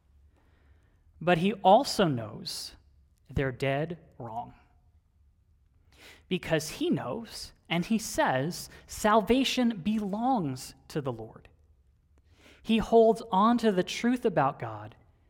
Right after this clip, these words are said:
remembering how God sustained him in the past. He calls on God to intervene, to arise, and to save him.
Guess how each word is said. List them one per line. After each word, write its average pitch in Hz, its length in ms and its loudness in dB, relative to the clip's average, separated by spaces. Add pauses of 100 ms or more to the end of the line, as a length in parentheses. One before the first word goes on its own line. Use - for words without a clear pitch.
(280)
remembering 185 760 4
how 160 180 0
God 139 320 0
sustained 170 680 -4
him 139 400 -8
in 143 120 -6
the 143 60 -6
past. - 600 -12 (1160)
He 170 120 -4
calls 196 420 4
on 208 160 4
God 175 260 4
to - 100 -10
intervene, 147 540 -6 (680)
to 156 160 -2
arise, 147 680 0 (240)
and 139 100 -8
to 127 60 -8
save 127 400 -6
him. - 240 -16